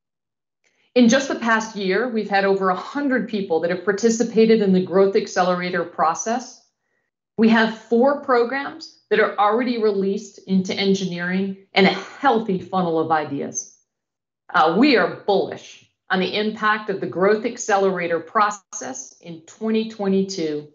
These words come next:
and beyond. This brings me to teamwork.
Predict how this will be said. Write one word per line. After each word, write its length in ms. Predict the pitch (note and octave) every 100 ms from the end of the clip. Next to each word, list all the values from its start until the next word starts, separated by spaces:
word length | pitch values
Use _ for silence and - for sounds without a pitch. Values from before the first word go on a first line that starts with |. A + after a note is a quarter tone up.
| -
and 180 | D#3+ C#3
beyond. 420 | C#3+ C3+ C3+ - _ _ _ _ _ _ _ _ _ _ _ _ _ _ _ _ _ _ _ _ _ -
This 300 | D#4+ D#4+ - C4+ -
brings 320 | C#4 C#4 C#4
me 420 | D4 D#4+ - - -
to 140 | A3
teamwork. 600 | - G#3+ F3+ C#3 C#3+ -